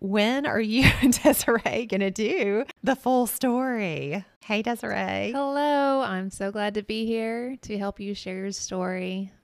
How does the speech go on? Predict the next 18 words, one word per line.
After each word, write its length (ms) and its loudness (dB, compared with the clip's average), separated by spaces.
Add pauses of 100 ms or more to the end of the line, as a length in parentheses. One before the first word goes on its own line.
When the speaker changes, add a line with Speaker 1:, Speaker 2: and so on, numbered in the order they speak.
(120)
Speaker 1:
Do 120 -2
you 180 0
feel 160 -4
like 240 -2
you're 120 2
famous 600 -2
now? 500 -2
<laughs> 440 -8
I 80 10
keep 260 -2
talking 400 6
about 380 8
you. 440 0 (120)
<laughs> 80 0 (760)
Speaker 2:
Um, 720 2 (160)
I 140 2
feel 180 -2
honored 520 -4